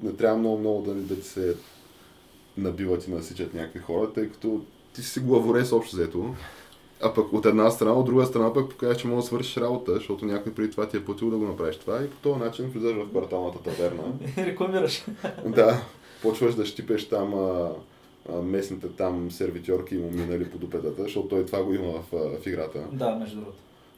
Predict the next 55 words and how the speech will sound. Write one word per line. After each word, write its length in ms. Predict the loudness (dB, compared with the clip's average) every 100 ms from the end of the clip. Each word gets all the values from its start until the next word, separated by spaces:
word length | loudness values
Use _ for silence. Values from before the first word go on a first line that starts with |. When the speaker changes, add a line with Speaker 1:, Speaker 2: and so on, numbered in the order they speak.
| -4
Speaker 1:
И 80 | 0
съответно 600 | 2 2 4 2 4 4
Speaker 2:
Много 180 | 6 6
Speaker 1:
се 120 | 6
Speaker 2:
хубаво. 180 | 6 8
Speaker 1:
пазариш 280 | 8 6 6
с 20 |
Speaker 2:
Хубаво, 160 | 2
Speaker 1:
старейшината 580 | 6 8 8 6 4 4
Speaker 2:
да. 60 | 2
Speaker 1:
на 60 |
селото, 420 | 6 8 8 6 2
да, 240 | 4 4
как 200 | 2 0
примерно 440 | 0 0 2 2 2
да 400 | 4 4 4 2
разкараш 480 | 0 2 2 2 0
ей 140 | -2
с 80 | -4
какъв 300 | -2 0 2
зъл 160 | 2 2
дух, 200 | 2 0 2
който 420 | 2 2 2 0 0
примерно 340 | 0 0 0
бил 180 | 0 -2
в 100 | 0
момента 160 | 0 0
Speaker 2:
Стригата, 400 | 2 4 4 4
Speaker 1:
на 60 | 2
Speaker 2:
примерно, 600 | -2 -2 -2 -2 -2 -2 -2 0 6
Speaker 1:
Да, 240 | 10 10
или 100 | 10
Speaker 2:
кикимората. 640 | 10 10 10 6 0 -4 -8 -12 -6 2
Speaker 1:
или 300 | 4 4 2
това, 500 | 6 6 6 4 0 0
а, 240 | 0 0 0
ония 280 | 4 4
духове, 380 | 4 0 0 0
които 200 | 0 -2
са 120 | -4 -8
по 80 |
полята, 440 | -4 2 4 2 0
нали, 200 | -2 0
защото 380 | -2 0 -2 0
то 160 | 0
сега 200 | 2 0
било, 240 | 2 -2 0
те 80 |
излизали 360 | 0 2 2 2
само 240 | 2 0
по 100 | -2
време 200 | -2 0
на 140 | 0 -2
такова, 300 | -4 -2 -2
на, 140 | -2